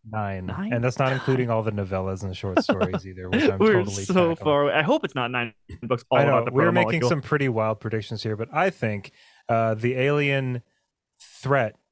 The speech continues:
Speaker 1: is a real one, and th-, most of this series is gonna be, um, skirmishes that are leading towards some sort of solar system unification.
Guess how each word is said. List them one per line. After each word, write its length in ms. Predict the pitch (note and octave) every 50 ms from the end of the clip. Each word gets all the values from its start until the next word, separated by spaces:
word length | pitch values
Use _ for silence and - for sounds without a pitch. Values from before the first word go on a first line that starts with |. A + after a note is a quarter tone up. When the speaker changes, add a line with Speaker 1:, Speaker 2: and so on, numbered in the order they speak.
| _
Speaker 1:
is 180 | - B2+ A2+ A2
a 60 | A2+
real 500 | G2+ F#2+ G2 G2+ G2+ G2+ A2 A#2 B2 C3 C3+
one, 400 | D3 D3+ D#3+ E3+ F3+ G3 G3 - _ _ _ _ _ _ _ _ _ _ _ _ _ -
and 360 | B2 A#2+ A#2 A2+ A2 A2 G2+ A2 A#2+ A2
th-, 120 | - B2+ - _ -
most 360 | B2+ B2 C#3 D3 - - -
of 180 | D#3 C3+ A#2+ A#2
this 180 | B2 A#2+ -
series 480 | - - B2 A2+ A2+ A2+ A2 A2 G2+ -
is 140 | G#2+ F#2+ G2
gonna 240 | - A2 G#2+ G#2+
be, 500 | G2 - G#2+ G#2 G#2 G#2 G2+ G2+ G2 G2+ _ _ _ _
um, 440 | B2+ A2+ G#2 G2+ G2 F#2+ F#2 F#2 F#2 - _
skirmishes 1000 | - - - - - C3+ C3 C3 C3+ C3+ - - C#3+ C3 B2 B2 B2 A2+ - -
that 220 | - B2 A2+ G#2+ G#2
are 140 | G2+ G2 G2+
leading 420 | G2 G#2+ G#2+ G#2+ G#2 G#2 G#2 G#2
towards 380 | - - A2+ G#2+ G2+ G2 F#2 -
some 180 | - A#2+ A2
sort 280 | A2+ - - A#2 A2 G#2
of 160 | G2+ F#2 - -
solar 540 | - - B2 A#2 A#2 A#2 A2+ A2 A2 G#2+
system 540 | G2+ - - B2 G#2+ - - A#2 G#2+ G2+ G2+ G2
unification. 1000 | G2 G2+ G2+ G2 G2 - G#2+ - - A2+ A2 A2 - C#3 C#3 C#3 C#3+ C#3+ C#3